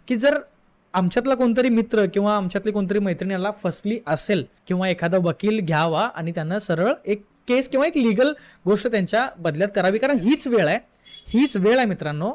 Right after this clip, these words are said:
या वेळेतच तुम-, तुम्हाला जर तुमचा गेलेला पैसा जर परत हवा असेल, आमच्या प्रेक्षकांपैकी कोण जर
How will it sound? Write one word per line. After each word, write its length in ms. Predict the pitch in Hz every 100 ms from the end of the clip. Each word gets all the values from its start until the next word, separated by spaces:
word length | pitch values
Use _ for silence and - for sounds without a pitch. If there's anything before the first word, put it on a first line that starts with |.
| -
या 240 | 151 185
वेळेतच 480 | 214 202 202 233 -
तुम-, 160 | 190 175
तुम्हाला 240 | 180 180 190
जर 100 | 202
तुमचा 280 | 190 160 185
गेलेला 300 | 170 175 185
पैसा 260 | 170 185
जर 120 | 175
परत 220 | 180 160 175
हवा 220 | 151 147
असेल, 300 | 143 - 175 131 - _ -
आमच्या 400 | 151 - 175 175
प्रेक्षकांपैकी 680 | - 160 - 185 180 180 196
कोण 220 | 190 185
जर 140 | 180